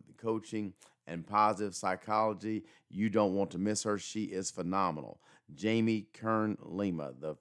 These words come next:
founder of It Cosmetics. You don't want to miss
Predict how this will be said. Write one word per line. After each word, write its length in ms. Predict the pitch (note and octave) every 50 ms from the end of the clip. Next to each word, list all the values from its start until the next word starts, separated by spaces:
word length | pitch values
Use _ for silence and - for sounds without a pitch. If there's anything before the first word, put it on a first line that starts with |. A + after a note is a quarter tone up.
| _
founder 400 | - G#2 G#2+ A2 A2 A2 F#2+ F#2+
of 120 | E2+ D#2+ - -
It 240 | - G#2+ G#2 - _
Cosmetics. 680 | - G#2 F#2+ F2+ F2+ D#2+ F#2 G#2 A2 A2 G#2+ G#2 - -
You 240 | - E2+ G2 A2 A2+
don't 200 | A2+ A2 G2 F2+
want 180 | G#2+ G#2 F#2+
to 40 | F2+
miss 280 | F#2+ G#2 G#2 G2+ -